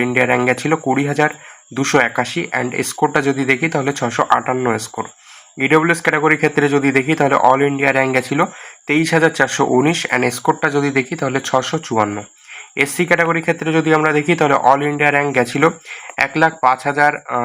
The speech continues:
ছশো ছিয়াত্তর and cut off score গেছিলো পাঁচশো পঁচাত্তর। এসটি ক্যাটাগরি ক্ষেত্রে যদি দেখি তাহলে all India কোটার, আহ, র‍্যাঙ্ক গেছিলো, কাট অফ র‍্যাঙ্ক এক লাখ পঁয়তাল্লিশ হাজার দুশো সাত and cut off score যদি দেখি ফাইভ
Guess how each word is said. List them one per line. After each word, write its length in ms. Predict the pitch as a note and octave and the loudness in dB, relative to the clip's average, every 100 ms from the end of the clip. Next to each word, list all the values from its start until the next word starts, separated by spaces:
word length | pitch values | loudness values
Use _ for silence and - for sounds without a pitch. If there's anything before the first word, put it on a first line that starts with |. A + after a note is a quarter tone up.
| A#2+ | -2
ছশো 260 | C3 B2+ C3+ | -4 0 -2
ছিয়াত্তর 480 | - C3+ C3+ D#3 D#3+ - B2 | 0 0 0 0 -2 -2 -2
and 140 | B2 A#2+ - | -2 -2 -2
cut 140 | C3 | 0
off 80 | C#3+ - - | -2 -6 -16
score 220 | - D3+ C#3+ | -4 -2 0
গেছিলো 260 | C#3 D#3 F#3+ - | 0 0 2 2
পাঁচশো 260 | A#2+ - | -2 -4
পঁচাত্তর। 480 | B2 C3 B2 A2+ G2 G#2 - - - - | -6 -2 -2 -2 -6 -10 -14 -20 -20 -6
এসটি 280 | C3+ - E3+ | -6 -2 0
ক্যাটাগরি 360 | E3 D#3+ D#3+ | 2 2 0
ক্ষেত্রে 300 | D#3+ D#3+ D3+ C#3+ | 0 -2 0 0
যদি 200 | C#3+ C3+ | 2 2
দেখি 160 | B2 A#2+ | 2 2
তাহলে 200 | D#3 C#3+ C#3+ C3 | 0 0 4 4
all 120 | C#3 D3 | 4 0
India 200 | D3 D3 | 0 0
কোটার, 280 | C3+ C3 C#3 C#3+ - - - | 0 0 -2 -4 -14 -20 -8
আহ, 160 | A#2 A#2 A2+ | -2 0 2
র‍্যাঙ্ক 240 | B2+ C#3+ C#3 C3 | 2 2 -2 -2
গেছিলো, 320 | B2+ - B2+ | -2 -2 -2
কাট 200 | C#3+ B2+ B2 | 0 0 -2
অফ 100 | A#2+ | -4
র‍্যাঙ্ক 220 | A#2+ A#2+ C3+ - | -2 -2 -4 -2
এক 180 | B2+ B2+ C#3+ | -2 0 -2
লাখ 120 | D3+ - | -2 -2
পঁয়তাল্লিশ 440 | B2 A#2+ B2+ C3 | -4 -2 -4 -4
হাজার 200 | - C3+ B2+ | -2 -2 0
দুশো 240 | A#2+ B2+ B2 | -2 -4 -2
সাত 160 | C3+ D3 - | -2 -2 -2
and 100 | A#2 A2+ | -6 -2
cut 120 | A#2+ B2+ | 0 0
off 80 | B2 B2 | -4 -6
score 180 | - C#3 C3+ | -4 -4 -4
যদি 140 | C3 | -4
দেখি 260 | B2+ A#2+ F3 F#3+ - - - | -4 -6 -8 -12 -18 -20 -4
ফাইভ 180 | C#3+ | -2